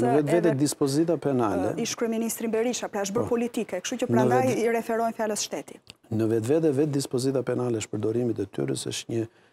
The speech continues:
Speaker 1: është një dispozitë së cilët ne juristët e konsiderojmë si një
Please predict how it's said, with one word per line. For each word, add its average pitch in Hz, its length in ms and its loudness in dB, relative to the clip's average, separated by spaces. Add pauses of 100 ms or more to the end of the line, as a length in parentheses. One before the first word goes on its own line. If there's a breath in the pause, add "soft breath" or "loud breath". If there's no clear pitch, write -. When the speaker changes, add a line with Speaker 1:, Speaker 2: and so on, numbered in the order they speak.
(160 soft breath)
Speaker 1:
është 123 180 0
një 117 80 -2
dispozitë 117 560 -2
së 127 160 -8
cilët 123 320 -2
ne 127 160 0
juristët 127 440 0
e 117 40 -2
konsiderojmë 123 560 -2
si 120 240 -4
një 107 160 -6